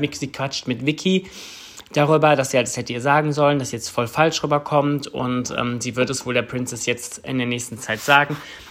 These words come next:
Ich find's, glaub ich, wär auch eine schwere Situation für mich, weil ich auch, glaub ich, Angst hätte, rauszufliegen, es sofort zu sagen. Natürlich ist Ehrlichkeit immer am besten und ich glaube, dadurch, ähm, wäre sie wahrscheinlich auch eine Runde früher geflogen.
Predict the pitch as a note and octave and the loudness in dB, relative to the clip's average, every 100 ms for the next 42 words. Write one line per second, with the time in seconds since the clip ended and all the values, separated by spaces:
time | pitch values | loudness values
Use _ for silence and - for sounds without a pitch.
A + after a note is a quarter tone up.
0 | - - - - D#3 F3+ E3+ - E3 D#3 | -20 -20 -10 -4 -2 0 -2 2 4 4
1 | - C#3+ C3+ D3 B2+ C#3+ C3 B2+ C3 B2+ | 2 4 4 2 0 0 0 -2 -2 -4
2 | - C3 C3+ C3+ C3 B2 B2+ - C3+ C3 | -4 -4 -4 -2 -2 -2 -6 -4 -2 -2
3 | B2+ - C#3 C3+ - C3+ A#2+ B2+ - B2+ | -4 -6 -6 -6 -6 -4 0 -2 -2 -8
4 | - C3 B2+ B2 - C3+ - A2 G#2+ G#2+ | -4 -4 -6 -10 -8 -8 -8 -6 -4 -4
5 | A#2 A#2 C#3+ C#3+ C3+ C3 C#3+ D3 - B2+ | -6 -8 -6 -6 -6 -2 0 -2 -6 -8
6 | C3+ B2+ A#2+ C3 - - C#3+ B2+ - C3 | -4 -4 -2 -4 -6 -8 -8 -8 0 2
7 | C3+ C#3 - - - - - - _ - | 2 0 -4 -18 -18 -20 -20 -20 _ 2
8 | C3 C3+ B2+ - C3+ C3 B2+ C3+ C#3 B2+ | 2 2 -4 -2 0 2 4 2 2 0
9 | A#2+ B2 A2 A2+ A#2+ A2+ - A#2 A2 A2 | 0 -6 -6 -4 -4 -4 -4 -2 -2 -4
10 | - A#2+ C3+ D#3 D#3 | -4 -4 -2 -4 -6